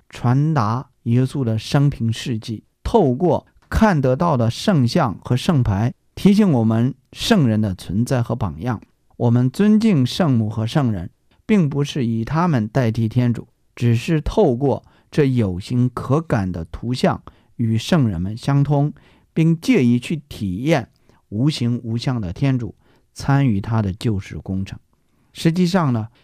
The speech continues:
基督降生成人的奥迹，就是物质标记的有力见证。就像我们在《俄弗所人书》里边我们所看到的，就是所听到的那句话，“他虽具有天主的形体，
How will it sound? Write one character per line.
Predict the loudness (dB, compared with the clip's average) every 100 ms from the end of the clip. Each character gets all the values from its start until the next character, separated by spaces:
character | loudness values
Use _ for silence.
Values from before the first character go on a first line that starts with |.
| _
基 | 0 4
督 | 4
降 | 2 2 2
生 | 0 -2
成 | 0 2
人 | 2 2
的 | -2
奥 | -4 -4 -4
迹， | -6 -12 -16 _ _ _ _ _
就 | 2 4
是 | 4 0 -4 -6 _ _ _ 2
物 | 4 4 2
质 | 0 -2 -4
标 | -2 0 2 0
记 | -2
的 | -2 -4 -6
有 | -6 -6
力 | -6 -6
见 | -6 -6
证。 | -10 -18 _ _ _ _
就 | -2
像 | 0 0 -2
我 | -4
们 | -4 -4 -4 -6 -14 _
在 | -6 -6 -4
《俄 | -4
弗 | -2
所 | -2 -2
人 | -4 -4
书》 | -4 -4
里 | -4
边 | -6 -4 -4
我 | -4
们 | -6
所 | -6 -8
看 | -6 -4
到 | -4 -6
的， | -8 -10
就 | -10 -10
是 | -12 -16 _ _
所 | -20 -4 -4 -2
听 | -2 -2
到 | 0 0
的 | 0
那 | -2 -2
句 | -2
话 | -4 -6 -8 _ -2
，“他 | 2
虽 | 2 4 2
具 | 2
有 | 2 2
天 | 0 0 0
主 | 0
的 | -2
形 | -2 0 0
体， | -2